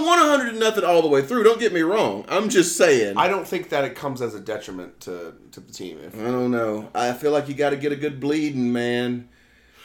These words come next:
Speaker 1: I feel like you gotta take a, because now with the advent of the playoffs, you know you're going to, the best case scenario,
Speaker 2: Mm-hmm.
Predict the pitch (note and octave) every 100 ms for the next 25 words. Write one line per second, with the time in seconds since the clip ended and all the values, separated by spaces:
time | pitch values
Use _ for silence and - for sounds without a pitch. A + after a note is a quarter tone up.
0 | - - A#2 - E3 F3 E3 D3+ D#3+ D3
1 | D3+ C#3 C3 C3 D#3+ F#3 - - - _
2 | _ - - - G#3+ B3 A#3 G#3 D3+ D#3+
3 | D3 C#3 G2 D#3+ E3+ D3 B2 A#2+ C#3 B2
4 | A2 G#2+ A#2 C#3 G3 F3+ D#3+ D3+ G#2+ F#2+
5 | - _ _ _ _ G#2+ C#3 D3 C#3+ D3+
6 | D3 C3+ B2 - A#2 A2 C3+ F#3 F#3 G3+
7 | G3+ G3+ A3 A3 A3+ F#3+ A#2+ G#2+ G2+ A2
8 | G2+